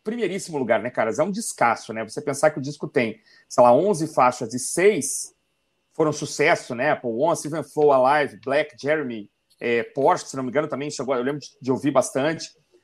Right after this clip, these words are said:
É, tem umas experimentações aí um pouco mais fora da, da, da curvinha, mas assim, essas músicas em especial viraram clássicos eternos, né? Pelo menos Even Flow e Alive,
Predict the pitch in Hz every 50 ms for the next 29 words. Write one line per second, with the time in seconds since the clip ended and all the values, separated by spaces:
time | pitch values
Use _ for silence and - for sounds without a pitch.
0 | _ - 139 139 139 139 139 240 262 294 262 185 175 - - 214 - 190 - 175
1 | 147 - - 165 180 185 131 143 156 170 147 160 151 - 143 143 143 139 120 -
2 | - - - - - - _ _ _ _ _ - - - - - 185 180 170 139
3 | 143 123 120 110 107 113 113 110 117 - - 151 143 - - 143 175 214 233 214
4 | 165 160 156 165 151 - 160 131 151 277 - 220 175 202 208 190 - 190 151 185
5 | 170 - - 180 - - 175 156 160 214 220 - _ _ _ _ _ - - _
6 | - 117 143 156 156 170 208 233 214 - 185 165 180 - - - - 254 247 -
7 | - - - _ _ _ _ _ _ _ _ - 311 - - - 175 180 196 214
8 | 175 135 120 107 - 120 127 156 170 165 143 113 104 107 - _ _ _ _ -
9 | 147 135 135 170 214 202 247 226 247 208 - - 175 180 180 170 143 135 123 120
10 | 135 190 208 - 294 339 330